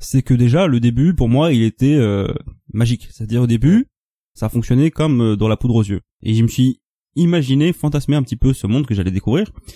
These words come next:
Je me suis dit, chaque choix va avoir une conséquence, ça va être immense, les combats navals, ça va devenir de plus en plus épique.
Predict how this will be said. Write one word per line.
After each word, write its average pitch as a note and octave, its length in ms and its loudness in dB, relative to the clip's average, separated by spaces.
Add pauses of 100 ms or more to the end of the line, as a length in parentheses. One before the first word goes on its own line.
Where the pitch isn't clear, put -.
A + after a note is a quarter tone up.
(220)
Je - 60 0
me A#2 60 4
suis B2+ 140 0
dit, C3 80 0
chaque D3+ 240 -4
choix D3 240 0
va A2 100 -2
avoir G#2 240 -2
une G#2 100 -8
conséquence, C#3 580 -4
ça G2+ 100 -4
va F#2 100 -2
être - 200 -6
immense, B2+ 600 0
les - 120 -4
combats G#2+ 200 -2
navals, G#2 240 -2
ça G2 80 -4
va G2 60 0
devenir G2 200 0
de G2 60 -4
plus - 160 0
en G2+ 60 2
plus G#2+ 220 0
épique. G#3 360 -2